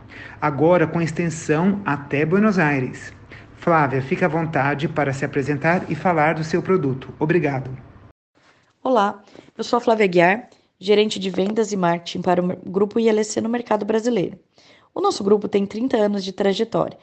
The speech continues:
Speaker 2: Somos um dos maiores grupos de educação internacional no Canadá e na Austrália. E hoje eu vim falar pra vocês da parceria que nós temos com a Air Canada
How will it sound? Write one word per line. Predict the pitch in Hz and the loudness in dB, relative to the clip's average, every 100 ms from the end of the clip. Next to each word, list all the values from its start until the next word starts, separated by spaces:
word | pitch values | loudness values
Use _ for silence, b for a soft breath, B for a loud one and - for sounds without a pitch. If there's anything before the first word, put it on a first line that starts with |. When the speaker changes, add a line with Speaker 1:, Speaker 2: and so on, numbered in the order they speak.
| b b | b b
Speaker 2:
Somos | - 196 202 190 | -2 2 2 0
um | 180 | -4
dos | 170 | -2
maiores | 175 170 196 185 | 0 0 0 -2
grupos | 190 190 180 | -2 0 0
de | 170 | -2
educação | 165 170 170 175 | -2 -2 -2 -2
internacional | 175 175 170 170 170 165 165 | 0 -2 -2 -2 -2 0 -2
no | |
Canadá | 180 208 214 190 190 B B B | -2 0 2 2 0 B B B
e | 226 | -2
na | 226 | -2
Austrália. | 240 - 160 156 160 b b b | -2 -2 0 0 -4 b b b
E | 254 | 2
hoje | 311 302 | 4 4
eu | |
vim | 254 | 0
falar | 240 202 190 | 0 0 0
pra | 175 | -2
vocês | 165 - 190 | -4 -2 -2
da | 190 | 0
parceria | 196 254 254 240 254 | -4 -2 -2 -2 -2
que | 240 | -2
nós | 226 | -4
temos | 226 220 | -4 -6
com | - | -2
a | 240 | -2
Air | 233 | 0
Canada | 214 202 170 156 | 0 2 0 -2